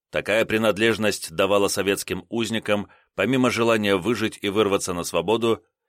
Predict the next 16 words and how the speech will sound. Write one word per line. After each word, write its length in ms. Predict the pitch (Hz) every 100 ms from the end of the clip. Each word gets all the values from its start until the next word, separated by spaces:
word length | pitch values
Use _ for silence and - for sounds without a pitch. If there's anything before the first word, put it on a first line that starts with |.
| _
и 140 | 87
другую 500 | 98 110 87 120 143
простую 580 | 135 104 95 - 123 127
и 140 | - 104
понятную 580 | 98 98 92 - 82
цель, 340 | 73 110 110 101 _ _ _ _ -
которой 380 | 80 135 135
не 160 | 123 135
было 220 | 127 120
до 100 | 104
последних 560 | - 98 107 98 92 -
месяцев 440 | 98 92 - 87
войны 440 | 76 85 95 101 - _ _
у 120 | 98
всех 340 | 98 - 85 -
остальных. 640 | 90 - 92 85 82 -